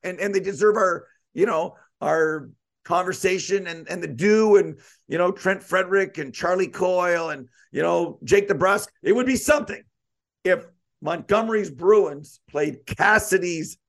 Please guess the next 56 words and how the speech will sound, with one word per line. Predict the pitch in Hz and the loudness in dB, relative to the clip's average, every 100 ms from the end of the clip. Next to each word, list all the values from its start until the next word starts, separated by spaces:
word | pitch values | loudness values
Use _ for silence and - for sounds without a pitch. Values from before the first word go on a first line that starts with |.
| _ _ - | _ _ 0
Golden | 180 196 175 160 | 4 4 4 2
Knights | 175 185 101 - - - _ _ _ _ - | 2 0 -4 -10 -12 -14 _ _ _ _ -4
if | - - | -2 -2
we | 156 | -2
talk | - 160 156 | 0 0 0
about | 143 143 | -2 -2
something | - 175 - 139 | -2 -4 -4 -6
late | 147 156 | -4 -4
in | - 117 | -8 -14
June. | 117 135 - | -12 -12 -12
I | - | -12
mean, | 139 139 | -10 -6
the | 147 | 0
Avs | 160 156 147 | 2 2 0
will | 151 | -4
still | 147 120 - | -2 -6 -4
get | 135 | -4
healthy | 131 151 - 151 | -2 -2 -2 -6
and | 127 - - | -6 -10 -4
have | 143 139 | -2 0
something | 160 147 | -2 -4
to | 135 | -10
say | - 180 | -2 0
about | 175 147 135 | 0 0 -2
it, | 127 - - | -4 -10 -6
but | 156 | -2
it | 175 | 0
is | 226 - | -2 -2
funny | - 208 214 196 | 0 0 0 -4
how, | 147 165 165 156 - _ _ | -4 -2 -2 -4 -8 _ _
you | - 139 | -10 -4
know, | 156 147 - | -4 -4 -6
the | 139 | -2
belief | 170 185 190 135 | 0 2 2 0
was, | 151 156 151 - _ _ _ _ _ | 0 0 -2 -8 _ _ _ _ _
you | - | -20
know, | - - - | -18 -16 -6
Bruce | 151 147 | -6 -6
was | 107 | -12
a | 104 | -16
little | 113 101 | -18 -18
bit | 95 - | -20 -16
too | 87 101 90 _ _ _ _ | -14 -14 -16 _ _ _ _
hard | - - 104 98 95 | -20 -8 -4 -4 -6
on | 98 | -12
them. | 107 123 135 113 - | -12 -14 -14 -18 -12
They | |
got | 101 120 | -8 -6
another | 120 120 - | -8 -10 -10
coach | - 113 - - _ | -6 -6 -8 -20 _
who | - | -14
was | 127 | -10
given | - - | -6 -6
a | 127 | -8
second | - - 123 113 | -8 -10 -10 -8
chance. | 147 254 285 | -6 -6 -8